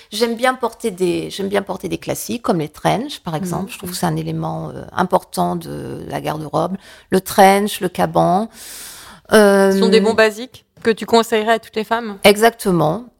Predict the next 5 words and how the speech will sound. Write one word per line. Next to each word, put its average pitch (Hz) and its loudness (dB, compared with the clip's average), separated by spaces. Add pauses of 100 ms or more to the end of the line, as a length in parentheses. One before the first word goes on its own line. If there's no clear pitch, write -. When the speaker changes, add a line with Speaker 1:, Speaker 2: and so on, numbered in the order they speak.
(120)
Speaker 1:
Euh, 185 2 (160)
j'adore 220 4
les, 160 -2 (680)
les 165 2
marinières, 165 -2